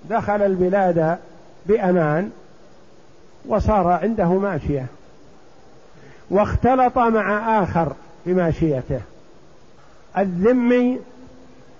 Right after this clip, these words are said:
له مائة شاة والمسلم له خمس وعشرون شاة، هل على الذمي زكاة؟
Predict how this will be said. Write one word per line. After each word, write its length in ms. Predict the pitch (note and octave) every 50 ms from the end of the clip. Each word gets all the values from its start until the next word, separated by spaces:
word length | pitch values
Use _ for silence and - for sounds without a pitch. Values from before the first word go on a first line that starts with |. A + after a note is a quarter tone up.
| - - - - - -
له 540 | F3 G#3+ G3 F3 G3 G#3+ A3 A3 A3 G#3+ G#3+ - - - - - - - - - - - - - - - - - - - - - - - - - - - - - -
مائة 320 | F#3 A#3 A#3 A3 G#3 F#3
شاة 320 | - - F#3 D#3+ D3 C3+ - - - - - - - - - - - - - - - - - - - - - - - - - - - - - - - - - - - - - E3+ E3 F3+ F#3 F3+ F3 E3+ E3+ E3+ - - - - - - - - - - - - - - - - -
والمسلم 880 | F#3+ F#3+ G3 F#3 F#3 G#3 B3 A3+ F3+ - F#3+ F3+ F3 F#3 G3+ A3 A3+ - - - - - - - - - - - - - -
له 360 | - G3 G3 E3+ F3+ G#3 G3
خمس 480 | - - - F#3 G#3 A3+ A#3 G3 - G#3+
وعشرون 720 | A3+ A3+ G3+ F3 D#3 E3+ D3+ - E3+ F#3 G3 F#3+ F3 D3 B2+
شاة، 260 | - B2 A2 A2 G#2+ - - - - - - - - - - - - - - - - - - - - - - - - - - - - - - -
هل 280 | D3 F3 A3+ A#3 A3+
على 220 | F3 E3+ G3+ G#3 G3+
الذمي 500 | F#3+ F3 E3+ F#3+ G3 F#3+ F#3 F#3 F3 D#3+
زكاة؟ 400 | D#3 D#3 - E3 D3 D3+ F3+